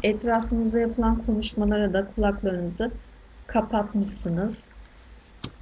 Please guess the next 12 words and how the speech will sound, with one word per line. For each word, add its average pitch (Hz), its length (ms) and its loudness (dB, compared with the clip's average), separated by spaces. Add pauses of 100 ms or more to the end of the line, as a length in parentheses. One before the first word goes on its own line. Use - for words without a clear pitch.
(1600)
Ve 254 140 8
bitmek 254 480 0
bilmeyen 220 460 4
bir 220 600 2 (440)
durum 233 300 6
söz - 320 -2
konusu. 170 440 -4 (220)
Sürekli 262 420 6
sürüncemede 220 680 2
kalan 208 380 4
bir 208 140 2
durumunuzun 190 960 -2